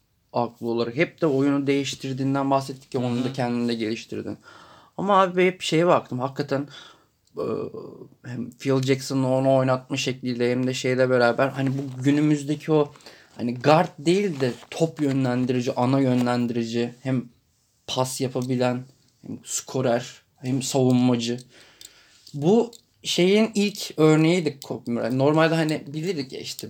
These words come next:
Speaker 1: bir guard vardır, bir numara. İki numara da şey işte daha o takımın skoreri, işte Jordan örneğindeki Jordan, işte Steve Kerr falan vardı yanında ya mesela. Mesela ama Kobe'yi şey, Phil Jackson bir şey kullanıyordu, bir ana yönlendirici, ana top tut-,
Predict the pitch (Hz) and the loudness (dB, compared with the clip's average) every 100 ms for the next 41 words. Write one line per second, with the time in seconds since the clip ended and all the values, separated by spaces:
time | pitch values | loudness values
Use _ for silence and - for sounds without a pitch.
0 | - 135 131 147 175 147 - 156 160 175 | -14 -14 -8 2 2 2 -4 6 8 8
1 | - 123 117 120 139 139 120 120 120 202 | 6 2 2 0 -2 0 -2 -2 -2 -2
2 | - 175 - 180 156 139 143 165 196 185 | -4 -6 0 2 2 4 4 4 2 0
3 | 165 143 - 135 123 139 143 143 - - | -2 -2 -4 -4 -4 0 4 4 2 -6
4 | - 143 135 127 - - 123 113 113 - | -8 -8 -6 -6 -8 -6 -4 -2 -4 -10
5 | 120 139 135 135 123 113 120 117 113 113 | -2 2 2 0 -2 -2 -2 -2 -4 -6
6 | 113 117 123 123 120 120 120 113 - - | -8 -6 -2 0 -2 -4 -8 -10 -12 -14
7 | - 139 131 143 131 123 123 120 117 113 | -10 -6 -4 -2 -2 0 0 0 0 0
8 | 113 113 113 120 123 113 117 110 101 104 | 0 -4 -4 -2 -2 -2 -6 -6 -6 -8
9 | - - - - 151 151 175 190 214 - | -10 -20 -20 -12 -6 0 2 4 2 0
10 | _ - 196 180 196 226 - - 190 180 | _ 0 2 2 0 0 -2 0 0 0
11 | - 160 156 175 175 175 156 165 - - | 0 -2 0 -2 -2 -4 -2 -2 -4 -8
12 | 165 147 135 - 127 117 113 113 113 - | -4 -4 -4 -8 -6 -4 -4 -4 -6 -8
13 | _ _ 135 156 151 143 135 127 123 120 | _ _ 2 4 4 4 4 2 2 0
14 | 123 151 101 139 139 135 143 - - - | -2 -4 -2 -2 -2 -2 -4 -4 -12 -14